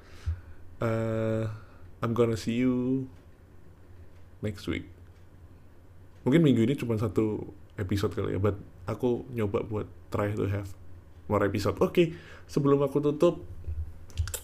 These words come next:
pesanku buat kalian semua yang dengerin ya.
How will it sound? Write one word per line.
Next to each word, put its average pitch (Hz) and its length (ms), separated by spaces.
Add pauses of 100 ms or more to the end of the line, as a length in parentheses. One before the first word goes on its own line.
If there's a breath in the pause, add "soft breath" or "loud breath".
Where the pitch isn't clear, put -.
(1700)
pesanku 135 560
buat 113 240
kalian 110 240
semua 107 240
yang 101 160
dengerin 98 400
ya. - 20